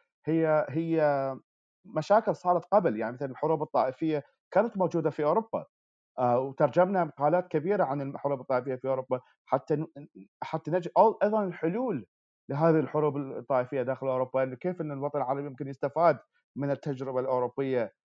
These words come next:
إنه كيف هم تحولوا من هذه، من، من، من، من الدمار اللي هم كانوا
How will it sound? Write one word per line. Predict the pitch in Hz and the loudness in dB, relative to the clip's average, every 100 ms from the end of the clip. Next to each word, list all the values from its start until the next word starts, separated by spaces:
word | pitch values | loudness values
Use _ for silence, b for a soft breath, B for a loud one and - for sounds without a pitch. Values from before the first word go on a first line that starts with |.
| _ - | _ -8
إنه | 135 | -6
كيف | 139 156 151 | 2 4 4
هم | 147 143 | 0 -4
تحولوا | - 147 151 151 135 | -2 -2 0 0 -2
من | 135 | -4
هذه، | 123 135 131 131 131 - | -4 -2 -2 -4 -6 -8
من، | 135 135 | -10 -8
من، | 143 - | -10 -10
من، | 135 135 | -12 -8
من | 135 | -6
الدمار | 120 131 139 147 | -4 -2 0 0
اللي | 135 123 | -2 -4
هم | 135 | -8
كانوا | 127 127 123 117 | -6 -6 -6 -8